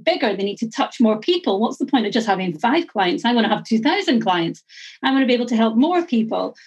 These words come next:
We've gotta do this easier. There's gotta be a new way." Um,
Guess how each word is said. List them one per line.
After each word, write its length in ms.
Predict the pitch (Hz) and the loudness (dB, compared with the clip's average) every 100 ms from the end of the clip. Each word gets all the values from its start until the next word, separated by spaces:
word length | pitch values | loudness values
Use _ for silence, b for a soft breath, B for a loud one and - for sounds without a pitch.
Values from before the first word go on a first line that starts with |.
| b 247 | b -2
We've 160 | 226 | 0
gotta 220 | 330 339 | 2 2
do 140 | 254 240 | 2 2
this 240 | 208 - - | 0 -2 0
easier. 680 | 302 339 294 220 185 175 180 B - | 2 4 2 2 2 0 -2 B -4
There's 140 | 247 | -2
gotta 200 | 254 233 | 0 0
be 180 | 220 214 | 2 2
a 60 | 214 | 4
new 280 | 247 269 220 | 4 4 2
way." 360 | 190 180 180 _ _ - | -2 -2 -8 _ _ -2
Um, 580 | 240 233 233 233 226 | 0 2 2 2 0